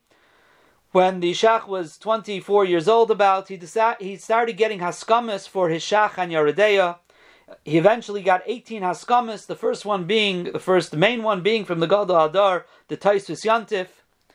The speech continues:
His Rebbe, Reb Heschel, wrote about him,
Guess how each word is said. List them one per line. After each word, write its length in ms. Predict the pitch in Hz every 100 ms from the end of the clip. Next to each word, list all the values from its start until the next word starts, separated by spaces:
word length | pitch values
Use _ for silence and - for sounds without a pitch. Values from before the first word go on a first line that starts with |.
| _ - _
His 180 | 160 151
Rebbe, 300 | 196 226 220
Reb 160 | 185
Heschel, 340 | 160 226 226 202
wrote 220 | 208 226
about 280 | 202 208 190
him, 320 | 180 175 160